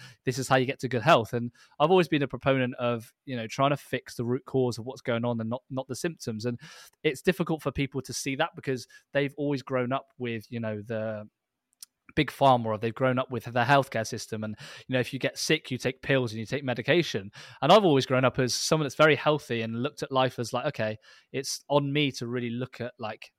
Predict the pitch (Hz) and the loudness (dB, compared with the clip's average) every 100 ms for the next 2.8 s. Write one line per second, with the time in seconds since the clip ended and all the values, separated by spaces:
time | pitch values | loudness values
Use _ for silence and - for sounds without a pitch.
0 | _ _ 123 123 113 131 123 113 113 113 | _ _ -6 -4 -2 -2 -2 -2 0 -2
1 | - 117 110 107 101 - 131 113 - 117 | -2 -4 -2 -6 -10 -4 -2 -2 -4 -6
2 | 107 104 - 127 123 120 113 | -6 -6 -2 0 2 0 -2